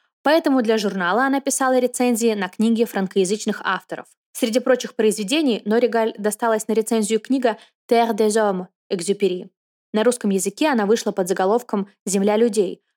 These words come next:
а через много лет Нора Галь сама переведёт эту книгу на русский и назовёт её "Планета людей".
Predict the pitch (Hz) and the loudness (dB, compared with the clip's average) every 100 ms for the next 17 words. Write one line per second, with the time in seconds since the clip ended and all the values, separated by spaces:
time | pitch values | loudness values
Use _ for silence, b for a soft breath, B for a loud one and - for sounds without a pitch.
0 | _ 196 214 190 185 196 170 190 254 285 | _ -8 -6 -4 -2 -2 -2 0 0 0
1 | 214 202 202 220 226 311 240 226 226 202 | -2 0 0 -2 -2 -2 0 0 2 2
2 | 196 190 180 175 - 294 240 196 B B | 0 -2 -4 -6 -2 0 0 -2 B B
3 | _ - 202 190 175 - 185 - 196 185 | _ -6 -4 -2 -6 -10 -10 -2 -2 0
4 | 190 269 262 240 233 - 214 208 170 175 | 2 2 2 0 -2 -4 -2 -2 -4 -6
5 | 160 165 139 - | -8 -8 -10 -12